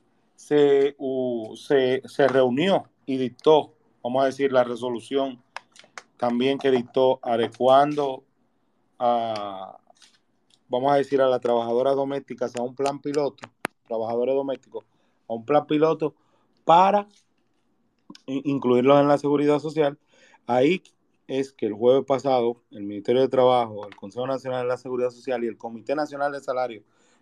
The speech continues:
que también dictó una, una, una resolución estableciendo un salario mínimo para las domésticas,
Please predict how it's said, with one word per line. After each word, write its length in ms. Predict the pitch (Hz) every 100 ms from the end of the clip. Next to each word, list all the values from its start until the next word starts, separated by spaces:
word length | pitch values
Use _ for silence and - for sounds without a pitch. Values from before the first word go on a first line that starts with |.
| _
que 100 | 110
también 380 | 110 110 117 127
dictó 480 | 135 135 135 131 -
una, 1040 | 123 123 135 131 131 127 123 120 110 98 - _ _ _ _ _ - _
una, 1040 | 131 139 139 139 135 131 120 110 101 95 - - 120
una 200 | 127 135
resolución 880 | 131 - 135 120 131 139 120 104 104 -
estableciendo 680 | 107 104 117 113 110 120
un 80 | 131
salario 440 | 120 131 131 139 139
mínimo 420 | 143 120 110 101
para 200 | 113 120
las 160 | 120
domésticas, 680 | 127 135 113 - 101 110 -